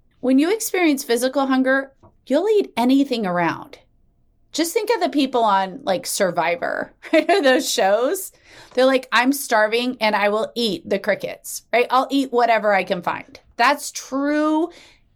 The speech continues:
strong physical hunger. Emotional hunger will only occur for foods that you really like and you really want.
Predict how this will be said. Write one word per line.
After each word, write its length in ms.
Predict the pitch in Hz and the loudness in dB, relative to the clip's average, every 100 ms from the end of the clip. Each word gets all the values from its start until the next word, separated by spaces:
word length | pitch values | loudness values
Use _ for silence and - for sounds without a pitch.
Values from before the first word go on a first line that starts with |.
| _ _ _ _ _ | _ _ _ _ _
strong 800 | - - - 262 254 240 240 226 - - | -6 -6 -4 0 2 2 0 -8 -16 -6
physical 420 | 233 214 208 196 | -4 -2 -2 -2
hunger. 420 | 185 160 - - _ _ _ - - - _ | -2 -6 -10 -12 _ _ _ -20 -20 -20 _
Emotional 640 | 262 262 277 415 - 466 339 | 2 4 4 0 -2 -2 0
hunger 300 | 262 226 220 | -2 0 -2
will 300 | 190 190 - | 0 -2 -2
only 400 | 180 214 311 415 | -8 -4 -4 -4
occur 460 | 415 - 269 190 | -8 -4 0 0
for 160 | - 175 | -2 -6
foods 380 | 170 170 170 170 | -4 -4 -4 -4
that 200 | 165 - | -6 -2
you 140 | 151 | -2
really 380 | 147 151 190 392 | -2 0 0 0
like 400 | 381 247 214 - | 2 0 0 -6
and 140 | 196 185 | -6 -4
you 140 | 175 | -4
really 300 | 156 156 185 | -2 -2 -2
want. 460 | 196 151 - - | -2 -6 -10 -20